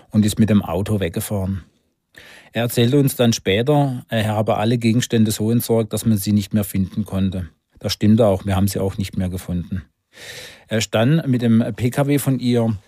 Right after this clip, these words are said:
zurück zu ihr an die Arbeitsstelle gefahren, weil er dort noch sein P K W stand. Er ist dann umgestiegen, nahm die Tasche mit und fuhr zu sich nach Hause. Dort hat er dann geduscht und ging erstmal auf die Party zum Feiern.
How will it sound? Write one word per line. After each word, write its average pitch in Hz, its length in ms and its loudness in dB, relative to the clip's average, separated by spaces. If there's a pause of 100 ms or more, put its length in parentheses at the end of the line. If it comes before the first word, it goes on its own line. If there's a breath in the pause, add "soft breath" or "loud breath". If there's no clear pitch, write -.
zurück 131 500 0
zu - 180 -2
ihr 123 320 2
an 110 160 0
die 101 160 -2
Arbeitsstelle 147 580 0
gefahren, 139 500 -2
weil 107 140 0
er 98 80 0
dort 101 260 -2
noch 104 140 0
sein 110 320 0
P 117 140 -2
K 95 180 -6
W 92 120 -6
stand. 85 380 -8 (380 loud breath)
Er 104 100 -2
ist 104 180 -4
dann 110 100 2
umgestiegen, 151 760 0 (540 soft breath)
nahm 113 240 0
die 117 80 -4
Tasche 110 340 -2
mit 113 460 0 (220)
und 117 200 0
fuhr 113 460 0
zu - 120 -8
sich 113 380 -4
nach 107 160 0
Hause. 101 480 -6 (120)
Dort 101 180 -2
hat 110 100 0
er 117 60 0
dann 113 160 2
geduscht 120 580 -2 (880 loud breath)
und 117 140 -2
ging 113 160 2
erstmal 110 440 -2
auf 107 160 -2
die 113 120 -4
Party 92 340 -4
zum 101 200 -6
Feiern. 92 440 -4